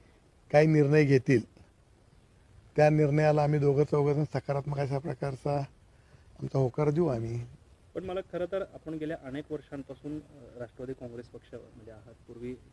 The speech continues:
Speaker 2: पवार साहेबांसोबत आहात, अजितदादांसोबत आहात, पण मग अशी कोणती वेळ आपल्यावरती आली की आपल्याला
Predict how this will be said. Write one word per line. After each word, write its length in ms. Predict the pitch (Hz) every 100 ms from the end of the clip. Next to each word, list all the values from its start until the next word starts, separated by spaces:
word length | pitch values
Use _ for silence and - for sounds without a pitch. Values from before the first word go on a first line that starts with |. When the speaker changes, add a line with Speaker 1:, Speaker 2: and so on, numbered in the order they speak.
| _ -
Speaker 2:
पवार 160 | 156
साहेबांसोबत 560 | 165 147 139 127 117 113
आहात, 180 | 113 113
अजितदादांसोबत 540 | 120 117 123 120 113 101
आहात, 180 | 95 - _ _ _ _
पण 80 | 139
मग 120 | 151
अशी 200 | 151 175
कोणती 460 | - 170 156 - 202
वेळ 200 | 175 180
आपल्यावरती 500 | 165 165 170 165 165
आली 160 | 156
की 120 | 156
आपल्याला 500 | 190 - - 151 160